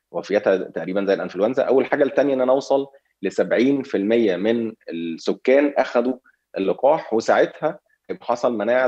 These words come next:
قطيع بسبب اللقاح. طبعًا حوالينا إحنا الإمارات هي الدولة الوحيدة اللي عدت خمسين في المية من سكانها أخدوا اللقاح، فابتدوا يخشوا في، آه، مناعة القطيع. بعد كده أقدر إن أنا أقلل الإجراءات الاحترازية، لكن طول ما أنا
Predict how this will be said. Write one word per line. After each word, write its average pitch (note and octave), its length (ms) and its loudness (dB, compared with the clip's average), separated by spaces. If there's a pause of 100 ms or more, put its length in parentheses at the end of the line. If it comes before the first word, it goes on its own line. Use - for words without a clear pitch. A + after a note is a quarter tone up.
(120)
قطيع A#2+ 340 -2
بسبب G#2+ 360 0
اللقاح. - 400 -8
طبعًا B2 240 0 (300)
حوالينا B2 680 2
إحنا G#2 460 -4
الإمارات G2+ 880 0
هي G2+ 240 0
الدولة G#2+ 340 2
الوحيدة G#2+ 400 -2
اللي F#2+ 140 0
عدت G#2 280 0
خمسين F#2 280 -12
في - 80 -18
المية G2+ 180 -2
من G#2+ 80 -2
سكانها G#2 460 -2
أخدوا G#2 220 -4
اللقاح، F2+ 460 -2 (360)
فابتدوا A#2+ 360 2
يخشوا B2 360 -4
في، A2 540 0
آه، E2+ 160 -4
مناعة G2+ 440 -2
القطيع. E2+ 580 -4 (480)
بعد D#3 300 2
كده D#3+ 360 2
أقدر B2+ 240 0
إن A#2+ 120 -4
أنا B2 240 2
أقلل B2 140 2
الإجراءات G2 400 -2
الاحترازية، F2 420 -8
لكن F2+ 400 -10 (120)
طول C#3 180 2
ما C3 100 4
أنا C3 320 4